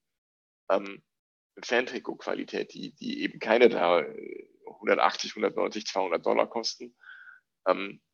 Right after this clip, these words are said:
die du hier eh kaum bekommst, sondern, ähm, halt einfache Fan-Trikots machen,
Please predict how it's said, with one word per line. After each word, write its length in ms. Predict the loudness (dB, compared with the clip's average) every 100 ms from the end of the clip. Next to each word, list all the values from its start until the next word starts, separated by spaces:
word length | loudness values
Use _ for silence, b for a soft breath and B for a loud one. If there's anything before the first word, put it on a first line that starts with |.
| _ -16
die 200 | -8 -2
du 80 | 0
hier 260 | 6 6 8
eh 140 | 4
kaum 320 | 4 0 0
bekommst, 480 | -4 -2 -4 -2 -4
sondern, 260 | -2 -4 -4 -10 -14
ähm, 180 | -14 -16 _ _
halt 300 | -2 4 6
einfache 400 | 6 6 4 -4
Fan-Trikots 600 | 0 0 0 -6 -6 -4
machen, 320 | -2 -2 -4